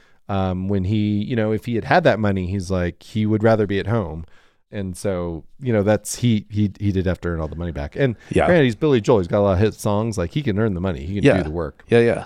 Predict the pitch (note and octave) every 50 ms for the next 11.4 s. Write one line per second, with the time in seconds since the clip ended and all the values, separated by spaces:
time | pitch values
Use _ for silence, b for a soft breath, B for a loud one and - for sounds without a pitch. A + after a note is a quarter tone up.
0 | - - - G2 F#2+ F2+ E2+ E2 D#2+ D2+ - _ - - - - - - - A2
1 | F#2+ E2 D#2 - - F2+ D#2+ D2+ D2 C#2+ - _ - - - - - - - -
2 | E2 C#2+ C2+ C#2+ E2 - D#2 C#2 C2+ C#2+ - - - - - - G#2 G#2+ F2 D2+
3 | D#2 E2 - A2 A2+ A2+ A2 G#2+ - - B2+ D3 E3 F3 G#3+ A3+ G#3 F#3 D#3+ C3+
4 | A#2+ G#2+ G2+ G2+ G2 F2+ - A2+ F#2 D2 D#2+ E2+ E2+ F2 - C#3+ D#3 D3+ D3+ D3+
5 | D3+ - - D3 D#3 D#3 - - C#3+ D#3+ E3+ E3+ E3 D#3+ E3 - - D3 B2 A#2+
6 | A2 D#3+ E3 D#3 D3 F3+ E3+ D3 C#3 B2+ C#3 D3+ D3 - - D#3 D3+ - - D#3+
7 | F3+ F#3+ F3 D3+ D3 C3+ - - D3+ C#3 C3 A#2+ A2 A#2+ B2 A#2+ A#2+ A2+ - A#2+
8 | C3+ C3 B2 G#2+ - b b b b b b - E3+ E3 C#3 - - - - C#3+
9 | D3+ D3 C#3+ C#3 C3 B2+ B2 - - - - C3+ C3 - - C#3 C#3+ C#3+ D#3 F3+
10 | D3+ D#3 D3 C3 C#3 C#3 C3 A#2 - C3+ B2+ B2+ A#2+ G#2 - A#2 G#2+ - C3 A#2+
11 | G#2+ - A#2+ A2 G#2 F#2+ G2